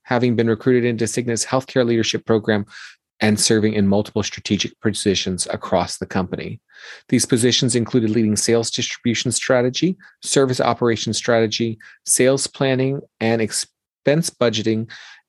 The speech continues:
for national accounts and V P Medicare sales. This is interesting 'cause prior to Cigna, John worked in several mechanical engineering roles, which included design, applications, and sales. And John has been part owner of a successful restaurant in Windsor, Connecticut,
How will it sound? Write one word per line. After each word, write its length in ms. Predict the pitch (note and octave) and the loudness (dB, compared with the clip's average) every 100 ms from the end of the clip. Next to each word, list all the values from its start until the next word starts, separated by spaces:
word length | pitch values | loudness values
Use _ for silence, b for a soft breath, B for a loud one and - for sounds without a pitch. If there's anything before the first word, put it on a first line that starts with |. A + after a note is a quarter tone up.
| - | -2
for 360 | A#2 G#2+ G#2 G#2 | 2 4 4 4
national 400 | G#2+ A#2 - B2 | 2 2 0 -2
accounts 360 | - A#2 A2 - | 0 0 0 -2
and 280 | A2 G2+ | -2 0
V 160 | G2 G#2 | 0 -2
P 180 | - A2 | -2 0
Medicare 440 | G2 G2 - F#2 | 0 0 -4 -4
sales. 500 | - - - - - - _ b b b b b - | -4 -6 -8 -8 -10 -12 _ b b b b b 0
This 200 | B2+ E3 | 2 4
is 120 | C#3+ | 4
interesting 520 | C#3 C3+ C3+ E3 F#3 | 2 2 2 2 2
'cause 200 | - C3 | 0 -4
prior 360 | - D#3 D#3 D#3 | 0 2 4 2
to 60 | |
Cigna, 300 | C3 D#3+ D3 | 2 0 0
John 280 | B2+ C#3+ C#3+ | 0 0 2
worked 200 | C#3 B2+ | 0 -2
in 80 | C3 | -4
several 320 | - C#3+ C#3+ | 0 2 2
mechanical 500 | B2+ - C#3+ B2+ C#3+ | 0 -2 -2 -2 -2
engineering 520 | C3 A2 A2+ B2+ C#3+ | -2 0 0 2 2
roles, 340 | A2 A2 A#2 - | 0 -2 -4 -4
which 160 | A2+ | -2
included 380 | A#2+ A2 B2+ A2 | 0 2 2 4
design, 500 | A2 G2 A#2 B2+ C3 - | 2 2 2 2 -2 -2
applications, 600 | A2+ - A2+ G#2+ A2 - | -4 -2 0 0 -2 -2
and 100 | G#2 | 0
sales. 520 | - F#2+ A#2 G3+ - _ B B B B B | 2 2 2 -2 -6 _ B B B B B
And 240 | A#2 A#2+ | 2 4
John 180 | A#2+ C3 | 4 2
has 120 | B2+ | 2
been 160 | A#2+ B2+ | 2 0
part 260 | - C#3 C3 | 2 0 2
owner 280 | B2+ A#2+ | 0 0
of 100 | B2 | -4
a 60 | G#2+ | -8
successful 600 | G#2 - - C#3 - B2 | -10 -4 0 0 0 0
restaurant 440 | B2 C#3 - A#2+ | 2 0 -2 -2
in 180 | G#2+ G#2 | 0 2
Windsor, 280 | A#2 B2+ A#2 | 2 2 -2
Connecticut, 560 | - A#2 C3+ A#2+ - | 0 0 0 0 -4